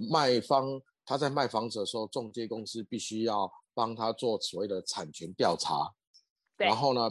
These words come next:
Speaker 1: 必须帮他厘清所有一切，包括是不是房屋有漏水、辐射屋、海砂屋、凶宅，等于是房仲公司它本身也具有某种程度的保证。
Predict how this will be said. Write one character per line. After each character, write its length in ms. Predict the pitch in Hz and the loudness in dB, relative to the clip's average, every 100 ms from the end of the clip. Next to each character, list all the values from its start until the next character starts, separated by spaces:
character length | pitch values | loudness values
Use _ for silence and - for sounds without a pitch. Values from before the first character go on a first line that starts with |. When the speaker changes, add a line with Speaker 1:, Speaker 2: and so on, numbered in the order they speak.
| - | 0
Speaker 1:
必 100 | 127 | -6
须 340 | 110 - 123 | -4 -4 -2
帮 160 | 120 120 | -2 0
他 240 | 123 127 127 117 | 2 2 2 -2
厘 360 | 104 113 117 131 | -6 -4 -2 -4
清 320 | 123 151 147 | -4 -2 -4
所 240 | 135 - 131 | -4 -2 -2
有 80 | |
一 140 | 98 107 | -2 -6
切， 260 | - 139 | -4 -4
包 160 | 110 127 | -2 -4
括 160 | 120 127 | -2 -6
是 140 | 127 | -6
不 80 | 107 | -8
是 160 | - | -8
房 260 | 120 107 110 | -6 -6 -4
屋 120 | 127 | -2
有 120 | 110 95 | -2 0
漏 260 | 147 123 | 0 0
水、 360 | 101 - 80 69 - - | -2 -8 -8 -8 -16 -20
辐 240 | - - 117 | -16 -8 -4
射 320 | - 156 135 | 0 2 2
屋、 320 | 139 139 139 135 | 0 -2 -4 -8
海 200 | - 85 | -14 -10
砂 360 | - - 131 131 | -6 -2 0 0
屋、 320 | 135 139 143 _ _ _ | -2 -8 -12 _ _ _
凶 380 | - - 143 156 | -12 -8 -6 -8
宅， 400 | - 95 101 117 _ - | -2 0 0 -6 _ -12
等 120 | 117 | -8
于 60 | 151 | -6
是 260 | - 180 _ _ | -4 -6 _ _
房 260 | - 139 185 | -4 -2 0
仲 160 | 196 | 0
公 220 | 165 170 165 | 2 0 0
司 200 | - 170 | -2 -2
它 200 | 165 170 | 0 0
本 280 | - 87 | -2 -8
身 280 | 87 131 135 - - | -6 -6 -6 -12 -10
也 200 | 107 80 | -6 -6
具 280 | - - 160 | -4 0 2
有 120 | 110 | 2
某 200 | 90 110 | 4 2
种 200 | 139 92 | 2 0
程 280 | 80 90 110 | -2 -2 -2
度 120 | 113 98 | 0 0
的 120 | 92 | 2
保 200 | - - | 0 0
证。 200 | - 82 | 2 0